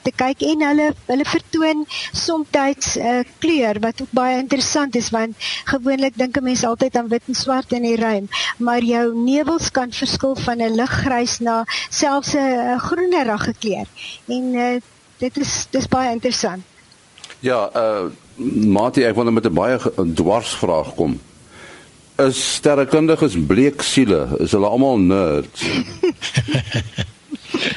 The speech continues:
Speaker 3: Eh, eh, Henny, nee, eh, bepaald nie. Hulle is tipies, sou ek eerder sê, avonturiers en, eh, mense wat nogal oor die algemeen prakties moet wees. Hulle moet planne kan maak. Ehm, jy kry nou, ja,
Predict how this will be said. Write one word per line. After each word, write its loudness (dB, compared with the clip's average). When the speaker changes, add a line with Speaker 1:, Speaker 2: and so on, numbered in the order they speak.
Speaker 3:
Eh, 2
eh, -2
Henny, 0
nee, 0
eh, -2
bepaald -2
nie. 0
Hulle 2
is -6
tipies, -2
sou 0
ek -4
eerder 0
sê, 0
avonturiers -2
en, 0
eh, 0
mense -2
wat -2
nogal -2
oor -2
die -4
algemeen 0
prakties -4
moet -2
wees. -4
Hulle -2
moet -6
planne -2
kan -2
maak. -2
Ehm, -2
jy -2
kry -2
nou, 0
ja, 0